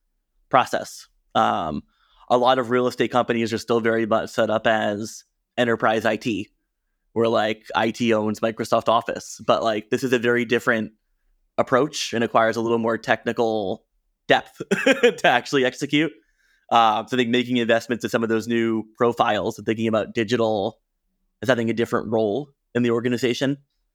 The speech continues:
uh, becomes really important. Um,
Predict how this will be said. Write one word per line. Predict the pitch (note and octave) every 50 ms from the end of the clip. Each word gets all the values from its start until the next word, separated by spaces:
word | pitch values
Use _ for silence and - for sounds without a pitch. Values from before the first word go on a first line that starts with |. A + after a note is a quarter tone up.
| _ _ _ _ _ _ _ -
uh, | A#2 A#2 A2 A2
becomes | G#2 A2 G#2 A#2+ A#2 A2 -
really | A#2 A2+ A2+ A2+ A2+
important. | A2 A2 A2+ A#2+ A2 C#2+ A2 B2+ B2 - - - _ _ _ _
Um, | - A2 A2 A2+ A2 F#2+ F2+ D#2+ A2 A2+